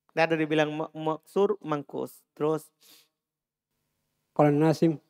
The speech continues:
Speaker 2: rahimahullah ta'ala, "Wasani mangkusun, wa nasbuhu sahar,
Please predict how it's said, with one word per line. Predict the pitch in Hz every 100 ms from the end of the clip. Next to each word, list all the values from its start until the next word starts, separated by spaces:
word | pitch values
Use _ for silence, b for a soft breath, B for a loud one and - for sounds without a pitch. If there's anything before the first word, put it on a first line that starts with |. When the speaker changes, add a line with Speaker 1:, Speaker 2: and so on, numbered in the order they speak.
| _ -
Speaker 2:
rahimahullah | 135 147 147
ta'ala, | 156 151 160 147 _ _ _ _ -
"Wasani | 147 - 165 160 170 160 _ _ 160
mangkusun, | 147 - 170 160 127 - _ _ -
wa | 143
nasbuhu | 156 156 160 175 170 _
sahar, | - 160 143